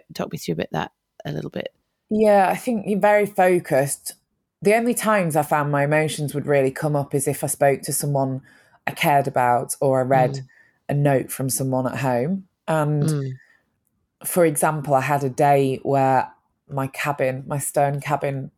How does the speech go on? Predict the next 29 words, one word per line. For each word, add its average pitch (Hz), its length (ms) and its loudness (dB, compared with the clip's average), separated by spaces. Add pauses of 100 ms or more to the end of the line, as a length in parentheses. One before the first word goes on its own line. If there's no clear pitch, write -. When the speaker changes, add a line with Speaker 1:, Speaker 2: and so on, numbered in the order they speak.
(140)
Speaker 2:
locked - 300 -2
me 147 100 -4
out. 131 440 -4 (300)
And 135 500 -2 (760)
I 147 560 2
spoke 160 340 0
to 156 100 -4
the 151 60 2
boat 160 300 2
builders. 139 640 2 (420)
And 147 240 0
as 143 80 -2
soon 170 260 4
as 156 120 2
I 156 100 4
spoke 151 440 0
to 139 400 0 (120)
Lizzie, 135 400 2
who 135 180 2
works 123 340 2
there, 131 360 2 (140)
who 143 180 4
is 123 320 2 (720)
our 135 240 2
ocean 139 320 0
rowing 135 260 2
mum 131 400 0
<laughs> - 40 2 (320)
for - 160 -2